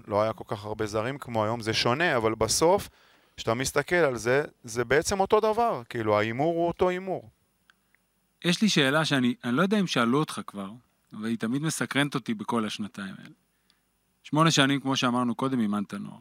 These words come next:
Speaker 2: בעצם לימדת כדורסל. לאמן נוער אתה ממש מלמד כדורסל, גם אם הגילאים זה לא י-, זין ח' ילדים שעוד לומדים, אבל עדיין צעירים. מה ההבדל בין ללמד כדורסל,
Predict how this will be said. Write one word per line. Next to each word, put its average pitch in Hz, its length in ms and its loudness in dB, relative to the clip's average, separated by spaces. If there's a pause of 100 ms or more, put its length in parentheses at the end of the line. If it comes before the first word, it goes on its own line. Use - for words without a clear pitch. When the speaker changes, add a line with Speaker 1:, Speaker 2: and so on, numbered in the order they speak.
(100)
Speaker 2:
בעצם 156 260 2
לימדת 151 380 4
כדורסל. 120 560 0
לאמן 123 440 -2
נוער 139 220 2
אתה 120 140 -4
ממש 120 340 0
מלמד 117 320 2
כדורסל, 117 360 -2
גם 135 160 0
אם 139 140 2
הגילאים 120 640 0
זה 110 180 -2
לא 131 340 2 (840)
י-, 123 280 -2
זין 131 320 2
ח' - 100 -6 (160)
ילדים 127 300 2
שעוד 123 160 0
לומדים, 110 280 0
אבל 127 180 -4
עדיין 240 260 4
צעירים. 147 440 0 (1300)
מה 139 260 4
ההבדל 170 360 4
בין 147 240 4
ללמד 120 540 4
כדורסל, 147 680 -2